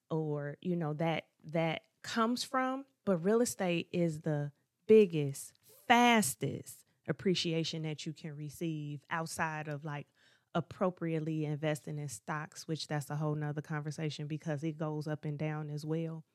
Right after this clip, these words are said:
Real estate is more stable. You have more control, um, when it comes to real estate. Uh,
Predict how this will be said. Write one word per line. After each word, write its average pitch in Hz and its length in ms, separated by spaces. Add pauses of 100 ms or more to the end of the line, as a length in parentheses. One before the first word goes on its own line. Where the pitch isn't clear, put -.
(520)
Real 202 180
estate 196 320
is 170 80
more 156 200
stable. 151 720 (280)
You 175 100
have 170 180
more 156 200
control, 147 920 (520)
um, 143 300
when 151 140
it 143 80
comes 143 280
to 139 120
real 143 180
estate. 135 400 (1200)
Uh, 151 280